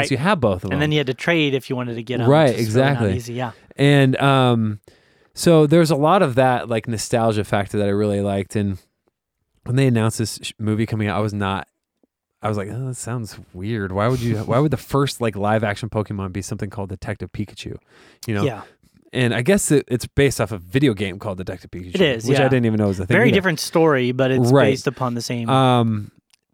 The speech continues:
Speaker 1: general concept of a Pokemon Detective Pikachu.
Speaker 2: Yeah. So I guess the biggest thing that I found out too is this actually is improper a video game property before it became an anime property. It just
Speaker 1: Mm-hmm.
Speaker 2: happens to be way massive popular. This is probably the first successful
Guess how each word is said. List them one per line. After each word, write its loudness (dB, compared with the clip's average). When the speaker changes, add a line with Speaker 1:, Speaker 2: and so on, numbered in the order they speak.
Speaker 1:
general 2
concept -2
of -6
a -6
Pokemon -4
Detective -10
Pikachu. -2
Speaker 2:
Yeah. 2
So 4
I 0
guess 0
the 2
biggest 2
thing 0
that 2
I 0
found 0
out 0
too 4
is 2
this 0
actually 2
is 2
improper 0
a -2
video 2
game 0
property -4
before -4
it -8
became -4
an -4
anime -2
property. -6
It -8
just 0
Speaker 1:
Mm-hmm. 0
Speaker 2:
happens -4
to -8
be -2
way 2
massive -4
popular. -6
This -2
is -2
probably -2
the 2
first -4
successful -4